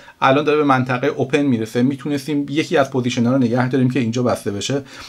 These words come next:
ولی چون ترید اول حالمون رو گرفت طبیعتاً می‌خواستیم هر چه زودتر ضرر اون برگرده و یه سودی هم جایگزین بشه. ضرر ترید اول رو ما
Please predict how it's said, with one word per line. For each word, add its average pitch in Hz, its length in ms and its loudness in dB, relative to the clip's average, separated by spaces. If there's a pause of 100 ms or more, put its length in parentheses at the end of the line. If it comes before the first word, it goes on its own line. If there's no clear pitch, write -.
(180)
ولی 135 320 2
چون 170 180 0
ترید 147 260 4
اول 135 280 6
حالمون 123 340 4
رو 123 60 4
گرفت 123 320 0
طبیعتاً 127 320 0
می‌خواستیم 139 420 -2
هر 135 100 0
چه 135 120 -4
زودتر 131 340 -2
ضرر 123 320 2
اون 143 200 0
برگرده 143 500 2
و 123 100 2
یه 139 60 0
سودی 143 300 -6
هم 139 140 2
جایگزین 107 460 -2
بشه. 90 220 -10 (680)
ضرر 135 480 6
ترید 147 340 2
اول 135 400 4
رو 160 100 0
ما 147 360 0